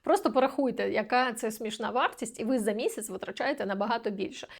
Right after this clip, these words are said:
Або у вас є три місяці договірного розтермінування від нас, де ми просто цю суму ділимо на три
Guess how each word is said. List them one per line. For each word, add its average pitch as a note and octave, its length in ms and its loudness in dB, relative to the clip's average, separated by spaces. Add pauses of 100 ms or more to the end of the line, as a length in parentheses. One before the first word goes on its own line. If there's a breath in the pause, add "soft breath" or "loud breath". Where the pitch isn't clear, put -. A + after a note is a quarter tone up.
Або B3+ 260 6
у G3 40 4
вас A3+ 240 2
є A3+ 180 -2
три C4 260 2
місяці G#3 420 -4
договірного A3 640 -2
розтермінування G#3 800 -4
від G#3+ 200 -2
нас, G3 280 -6
де G#3+ 100 -2
ми A3 100 -2
просто A3 280 -6
цю A#3 160 -14
суму A3 300 -4
ділимо G3 360 0
на F#3+ 100 -6
три F#4+ 180 -8